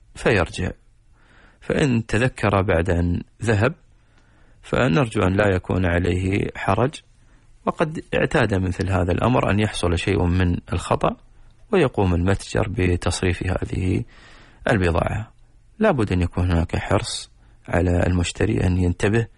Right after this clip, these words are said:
أنه طلب أمرا من مثل هذه الأماكن، ويحاول أن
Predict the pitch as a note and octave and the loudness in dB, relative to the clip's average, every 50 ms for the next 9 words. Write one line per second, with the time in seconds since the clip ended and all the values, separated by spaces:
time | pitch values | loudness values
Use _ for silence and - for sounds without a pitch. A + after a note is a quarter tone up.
0 | - - - - - - - _ - - A#2+ G#2+ G2 F#2 E2+ - - F#2 F2 E2+ | -20 -20 -20 -20 -20 -20 -20 _ -4 0 0 2 2 2 0 0 0 0 2 2
1 | E2+ F2 F2 F2+ F#2 - - - - - - - _ - - - - G2+ F#2 F2+ | 2 2 2 0 0 0 -4 -8 -18 -20 -20 -20 _ -16 -4 -2 0 2 2 2
2 | F#2+ F#2+ G#2+ B2 C3+ E3 G3+ - - - F#2 F2 F2+ F2+ F2 - - - - - | 2 0 0 0 -4 -8 -12 -10 -4 -2 0 0 2 0 0 -2 -4 -4 -4 -4
3 | F#2+ - - F2+ F#2 F#2 E2+ F2 F2+ F2 E2 E2 - - F#2+ G#2+ A#2 B2 - - | -2 -2 -2 0 0 0 0 0 0 0 0 -2 0 0 2 2 2 2 0 -2
4 | - G3+ - - - - - - - - - - - - - - - _ _ _ | -2 -2 -4 -10 -20 -20 -20 -20 -20 -20 -20 -20 -20 -20 -20 -20 -20 _ _ _
5 | - - F#2+ F2+ F2 E2+ F2 - - A#2 - - - B2 A2 F#2+ F2 D#2 - F2 | -2 0 2 4 4 4 2 0 0 -2 -2 0 0 2 2 2 2 2 2 0
6 | F2+ F2+ F#2+ G#2 | 0 0 0 -2